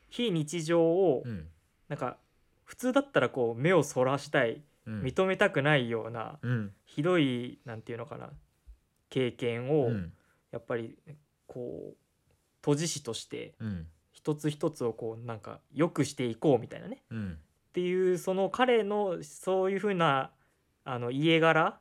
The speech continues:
Speaker 2: うん。
Speaker 1: 家系の運命だったり、
Speaker 2: うん。
Speaker 1: でも、傍らで教師を目指してるみたいなね。
Speaker 2: うんうんうん。
Speaker 1: なんか、そういう、なんか、その夢にも実直に向かってるみたいな。
Speaker 2: うんうんうん。
Speaker 1: なんか、多分、ああいう、なんていうのかな。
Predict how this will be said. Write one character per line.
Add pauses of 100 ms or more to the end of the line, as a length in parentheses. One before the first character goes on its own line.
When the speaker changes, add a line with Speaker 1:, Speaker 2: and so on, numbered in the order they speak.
Speaker 2:
う
ん。
Speaker 1:
家
系
の
運
命
だ
っ
た
り、
Speaker 2:
う
ん。 (480)
Speaker 1:
で
も、 (240)
傍
ら
で
教
師
を
目
指
し
て
る
み
た
い
な
ね。
Speaker 2:
う
ん
う
ん
う
ん。 (260)
Speaker 1:
な
ん
か、
そ
う
い
う、
な
ん
か、
そ
の
夢
に
も
実
直
に
向
か
っ
て
る
み
た
い
な。
Speaker 2:
う
ん
う
ん
う
ん。 (140)
Speaker 1:
な
ん
か、
多
分、
あ
あ
い
う、
な
ん
て
い
う
の
か
な。